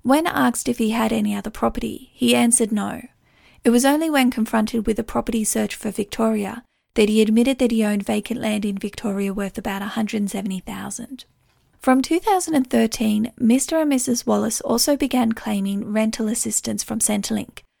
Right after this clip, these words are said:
when obviously they were not paying any rent. Susan claimed that her father was fixated with the Pennant Hills property, and the court agreed.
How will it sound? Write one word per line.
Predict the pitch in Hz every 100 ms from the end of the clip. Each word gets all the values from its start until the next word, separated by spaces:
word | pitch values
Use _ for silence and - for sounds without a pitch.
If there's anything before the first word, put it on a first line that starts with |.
| _ -
when | 220 220
obviously | 254 247 277 254 220
they | 214 208
were | 202 202
not | 202 -
paying | - 214 196
any | 202 196 190
rent. | 185 190 - - _ _ _ _ _ _ -
Susan | - 320 349 381
claimed | - 254 233 240
that | 247
her | 226
father | 220 220 214 226
was | 220 -
fixated | 233 - - 220 214 202
with | 208
the | 226
Pennant | - 214 202
Hills | 214 208
property, | - 202 190 214 185 - - - -
and | 226 240
the |
court | 247 277 277
agreed. | 247 208 196 - -